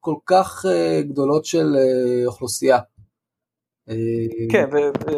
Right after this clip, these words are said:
Speaker 2: וגם שאין מוביליות חברתית בכלל, כלומר הסיכויים שתצא מזה, ויש
Speaker 1: נכון.
Speaker 2: מחקרים שמראים שה-, המיקוד שבו אתה נולד איתו קובע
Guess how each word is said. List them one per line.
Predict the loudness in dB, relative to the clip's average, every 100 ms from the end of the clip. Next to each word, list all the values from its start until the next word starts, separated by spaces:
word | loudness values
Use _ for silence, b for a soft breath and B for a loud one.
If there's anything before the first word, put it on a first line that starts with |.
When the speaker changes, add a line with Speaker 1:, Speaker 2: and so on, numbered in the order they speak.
| -2
Speaker 2:
וגם | -2 0 -2 -6
שאין | -2 0 0
מוביליות | -2 0 -2 -4
חברתית | -6 -6 -6 -8
בכלל, | -8 0 2 2 -4
כלומר | -8 -8
הסיכויים | -8 -12 -6 -6 -6
שתצא | -10 -12 -4 -4
מזה, | -4 -6 -6 -6
ויש | -10 -10
Speaker 1:
נכון. | -6 0
Speaker 2:
מחקרים | -2 -2
שמראים | -10 -10 -10 -12
שה-, | -12 -4 -2 -2 -4 -8 b b b -4
המיקוד | -2 0 4 4
שבו | 2 4 4
אתה | 4
נולד | 0 4 4 2
איתו | -4 -2 -2 -2 -6
קובע | -12 -4 2